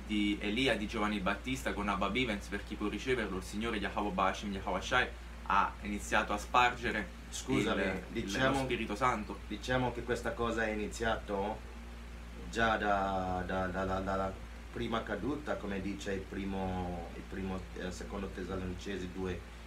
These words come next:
Speaker 2: che è durante l'epoca de-, della schiavitù, ehm, il settanta A D.
Speaker 1: Ok.
Speaker 2: È iniziato,
Speaker 1: Ah, ok, che
Speaker 2: è
Speaker 1: dici
Speaker 2: iniziato nel settanta A D che, perché con quella dispersione là
Speaker 1: Ok,
Speaker 2: abbiamo perso
Speaker 1: ok.
Speaker 2: tutto.
Speaker 1: Ah, ah.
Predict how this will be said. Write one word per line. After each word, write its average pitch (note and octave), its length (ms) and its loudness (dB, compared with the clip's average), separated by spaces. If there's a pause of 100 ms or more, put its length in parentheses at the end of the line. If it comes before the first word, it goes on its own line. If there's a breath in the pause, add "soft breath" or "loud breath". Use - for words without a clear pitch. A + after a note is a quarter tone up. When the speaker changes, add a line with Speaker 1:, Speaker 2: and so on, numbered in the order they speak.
(120)
Speaker 2:
che G2+ 180 -2
è F#2+ 500 0
durante G#2 520 2
l'epoca G2 540 0
de-, F2+ 260 0
della F2+ 220 0
schiavitù, F2+ 500 -2
ehm, F2+ 340 0 (880)
il - 60 -6
settanta B2+ 600 4
A G2+ 100 6
D. F#2 220 -2 (200)
Speaker 1:
Ok. A#2+ 360 -2 (280)
Speaker 2:
È G2 60 -8
iniziato, C3 420 8
Speaker 1:
Ah, F#2 60 2
ok, F#2+ 60 0
che G2 80 -2
Speaker 2:
è F2+ 140 -4 (160)
Speaker 1:
dici G#2 120 -4
Speaker 2:
iniziato A#2 380 4
nel A#2 160 0
settanta A2 600 4
A B2+ 120 8
D A2+ 200 0
che, G#2 360 4 (400)
perché A2 240 -2
con A#2 180 0
quella B2 240 6
dispersione A#2+ 760 2
là A2 420 6
Speaker 1:
Ok, A#2+ 60 2
Speaker 2:
abbiamo A2+ 380 2
perso A2 320 2
Speaker 1:
ok. - 80 -2
Speaker 2:
tutto. A#2+ 320 0
Speaker 1:
Ah, G#2 180 2 (600)
ah. G#2+ 220 -2